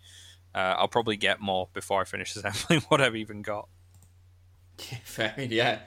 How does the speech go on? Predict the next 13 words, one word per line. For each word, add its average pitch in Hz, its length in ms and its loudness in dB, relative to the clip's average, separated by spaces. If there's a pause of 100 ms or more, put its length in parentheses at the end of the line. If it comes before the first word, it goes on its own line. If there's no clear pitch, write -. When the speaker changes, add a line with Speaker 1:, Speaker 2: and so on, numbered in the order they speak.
(320)
Speaker 2:
Fair, 127 400 2 (160)
fair. 107 440 0
I'm, 127 280 0 (300)
I'm 185 180 4
guilty 139 400 2
of 113 160 0
that. 113 180 -2
Most - 300 2
of 143 60 -8
my 117 100 0
terrain, 117 360 -2
I'm, 117 120 -2
I'm, 117 280 -2